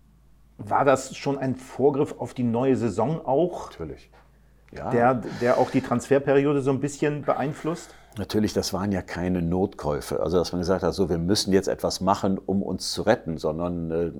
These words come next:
Speaker 2: das, das können wir uns auch gar nicht erlauben, nur, nur so kurzfristig zu denken, sondern wir haben schon etwas weiter geschaut. Ich glaube, dass wir, dass uns schon in, in der Gruppe, wenn man, wenn man sich die Gruppe anschaut, dass uns diese,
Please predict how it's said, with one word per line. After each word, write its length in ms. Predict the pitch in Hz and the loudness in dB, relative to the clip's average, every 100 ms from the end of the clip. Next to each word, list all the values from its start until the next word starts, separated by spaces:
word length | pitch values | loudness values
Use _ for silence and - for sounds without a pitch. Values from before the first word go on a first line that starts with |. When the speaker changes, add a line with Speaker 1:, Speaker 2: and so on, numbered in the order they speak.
| 64 - | -14 -14
Speaker 2:
das, 180 | - | -12
das 180 | - 80 | -10 -8
können 180 | - 98 | -4 -2
wir 60 | 90 | -4
uns 160 | 95 | -4
auch 200 | - - - - | -8 -10 -14 -6
gar 140 | 90 | -4
nicht 140 | 95 85 | -2 0
erlauben, 480 | 87 101 113 87 | 4 6 6 4
nur, 240 | 85 87 87 | 2 2 2
nur 200 | - 113 | 0 0
so 100 | 90 | 0
kurzfristig 600 | 85 101 - - 196 87 | 2 2 2 0 -2 -4
zu 120 | - 131 | -4 0
denken, 220 | 120 101 | 0 0
sondern 300 | 92 80 76 - - - | -4 -4 -8 -14 -10 0
wir 80 | 101 | 2
haben 120 | 98 | 2
schon 180 | 110 95 | 0 -2
etwas 280 | - 90 | 0 0
weiter 240 | 87 117 127 | 2 4 4
geschaut. 240 | 117 117 | 4 2
Ich 100 | 98 | 2
glaube, 260 | 101 107 123 | 4 6 6
dass 180 | 110 - | 4 4
wir, 160 | 98 98 - - - - - | 2 2 -10 -18 -20 -8 -2
dass 180 | 92 - | 0 0
uns 220 | 92 87 | -2 -4
schon 640 | - 117 123 151 185 190 | -2 2 4 4 4 0
in, 180 | - 135 | 0 -2
in 160 | 123 120 | 0 2
der 120 | 113 | 2
Gruppe, 280 | 101 - 104 | 2 2 4
wenn 120 | 104 | 4
man, 160 | 104 98 | 4 2
wenn 100 | 98 | 2
man 100 | 90 | 0
sich 140 | 92 | -4
die 100 | 92 | -4
Gruppe 280 | 92 95 - | 0 0 0
anschaut, 440 | 123 - 135 139 - - | -2 0 0 0 -4 -12
dass 160 | - 107 | -6 -2
uns 260 | 95 - | -2 -2
diese, 400 | - 101 90 80 | 0 2 2 0